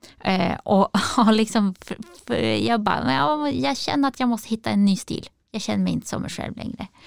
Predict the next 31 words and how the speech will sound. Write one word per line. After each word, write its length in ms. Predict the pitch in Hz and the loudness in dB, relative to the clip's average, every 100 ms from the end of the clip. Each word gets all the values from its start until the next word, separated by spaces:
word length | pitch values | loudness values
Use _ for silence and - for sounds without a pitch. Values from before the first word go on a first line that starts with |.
| - - - | -20 -20 -10
Eh, 480 | - 202 190 180 175 | -2 0 2 0 0
och 180 | - 185 | 0 0
så 80 | |
har 80 | 202 | 2
jag 120 | 175 | 0
fått 100 | 170 | -2
två 180 | - - | -8 -8
barn 260 | - - - - | -6 -6 -8 -6
och 160 | 185 | -6
så 80 | - | -6
vidare 240 | - - | -8 -8
och 60 | - | -8
så 100 | - | -12
vidare. 320 | - - - - - - - - | -12 -10 -10 -12 -16 -20 -20 -8
Eh, 320 | - 196 190 - _ - | -2 0 0 -2 _ -10
så 160 | - | -2
jag 400 | 196 202 311 359 - _ | 2 4 4 2 -2 _
vill 340 | - 202 208 185 | -2 2 2 0
slå 320 | 208 196 190 | 2 2 2
ett 100 | 170 | 0
slag, 300 | - 165 160 - - | -4 -4 -4 -12 0
inte 240 | 226 220 | 0 0
för 100 | - | -2
att 140 | 214 - | -6 -4
det 80 | 180 | -4
är 40 | |
ett 120 | 190 | -2
okänt 400 | 220 175 262 180 | -2 -2 -2 -4
forum, 400 | - 220 190 208 - | -4 -2 0 -2 -2
men 200 | 190 208 | 2 2
Pinterest. 680 | - 359 - - - - - | 0 -2 -2 -6 -10 -12 -16